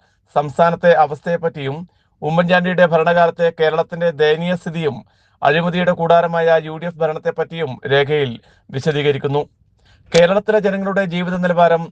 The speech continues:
വികസിത, അർദ്ധവികസിത രാജ്യങ്ങളിലെ ജനങ്ങളുടെ അവസ്ഥയിലേക്ക് എത്തിക്കുക എന്നതാണ് നയരേഖ ഉയർത്തിപ്പിടിക്കുന്ന സുപ്രധാന കാര്യം. ഇത് നടപ്പാക്കി മുന്നോട്ട് പോയാൽ രണ്ടായിരത്തി ഇരുപത്തിയാറിൽ വീണ്ടും എൽ ഡി എഫ് സർക്കാർ അധികാരത്തിൽ വരുമെന്ന് സംസ്ഥാന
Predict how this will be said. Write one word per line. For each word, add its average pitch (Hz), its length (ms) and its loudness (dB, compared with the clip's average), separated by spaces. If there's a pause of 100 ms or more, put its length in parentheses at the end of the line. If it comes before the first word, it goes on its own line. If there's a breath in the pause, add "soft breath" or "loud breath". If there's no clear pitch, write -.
(300)
വികസിത, 170 500 -4 (180)
അർദ്ധവികസിത 175 640 -4 (120)
രാജ്യങ്ങളിലെ 170 600 0
ജനങ്ങളുടെ 165 460 -2
അവസ്ഥയിലേക്ക് 165 500 -2
എത്തിക്കുക 170 380 -4
എന്നതാണ് 160 380 2 (460)
നയരേഖ 151 460 2 (120)
ഉയർത്തിപ്പിടിക്കുന്ന 156 600 -4 (120)
സുപ്രധാന 147 580 -2
കാര്യം. 135 260 0 (560)
ഇത് 143 220 -6
നടപ്പാക്കി 156 460 0
മുന്നോട്ട് 156 320 0
പോയാൽ 160 280 4 (420)
രണ്ടായിരത്തി 160 500 0
ഇരുപത്തിയാറിൽ 160 520 0 (480)
വീണ്ടും 160 320 -4 (180)
എൽ 147 120 -4
ഡി 165 80 0
എഫ് - 100 -4
സർക്കാർ 160 280 2 (140)
അധികാരത്തിൽ 160 540 -2
വരുമെന്ന് 151 360 -4 (460)
സംസ്ഥാന 165 340 0